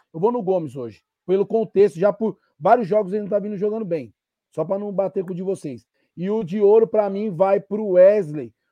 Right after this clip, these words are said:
porque foi o único que tentou. Porque o Zé Rafael matou um contra-ataque hoje, mano. Eu não aceito esse tipo de, você parte pro contra-ataque, você tem que definir. E ele matou um contra-ataque hoje. Por isso eu não vou nele. Ele jogou bem.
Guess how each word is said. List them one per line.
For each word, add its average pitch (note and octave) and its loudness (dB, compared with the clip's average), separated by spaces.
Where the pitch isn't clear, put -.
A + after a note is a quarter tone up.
porque E3 -2
foi G#3 0
o A3 2
único A3 -6
que G3+ -10
tentou. F#3 -2
Porque G#3 0
o B3+ 4
Zé G#3+ 2
Rafael A3 2
matou A3 -4
um G#3+ -8
contra-ataque G#3 -8
hoje, D3+ -8
mano. A#2+ -18
Eu G3 -8
não A#3+ -8
aceito G3 -6
esse F#3 -18
tipo G3 -12
de, F#3 -10
você A#3+ 0
parte B3 0
pro A#3+ -10
contra-ataque, G#3+ -6
você A3+ -16
tem A#3 -8
que G#3+ -10
definir. G3+ -10
E D#3 -6
ele G#3+ 0
matou A3 -6
um A3 -6
contra-ataque G#3 -6
hoje. D3+ -4
Por B3 -4
isso A#3+ -6
eu B3 -4
não B3 -8
vou C4 4
nele. E3 -6
Ele D3 -8
jogou F#3+ 4
bem. F#3 0